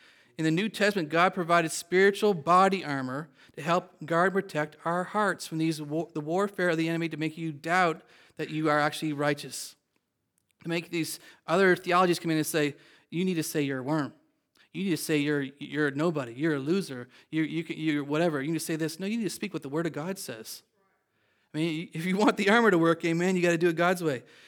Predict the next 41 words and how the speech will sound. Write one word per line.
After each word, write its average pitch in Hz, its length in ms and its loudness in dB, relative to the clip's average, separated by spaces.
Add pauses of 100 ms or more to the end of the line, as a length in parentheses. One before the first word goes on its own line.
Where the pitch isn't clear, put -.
(160)
So 175 360 6
the 165 220 0
armor 190 460 4 (220)
that 160 420 -2
guards 175 300 4
and 160 80 -8
protects 180 220 2
our 160 140 2
hearts 185 480 0
is 160 180 0
known 165 280 2
as 156 160 -2
the 160 80 -2
knowledge 160 560 0
of 151 160 -6
righteousness, 156 640 -8 (520)
the 156 100 -4
knowledge 185 540 2
of 170 140 2
our 170 140 6
right 170 320 0
standing 175 300 -4
with 160 160 -2
God. 156 320 -2 (440)
I 147 80 -6
can't 202 400 -4
overemphasize 175 800 0
this 151 180 -6
em-, 156 260 -6
enough, 151 360 -2
how 156 260 -2
important 165 440 -4
it 160 80 -4
is 156 180 -2
to 160 100 -10
know 151 320 0 (340)
you 160 240 0
are, 147 280 2 (120)
ha-, 160 160 -2
you 180 160 -4
have 175 400 -2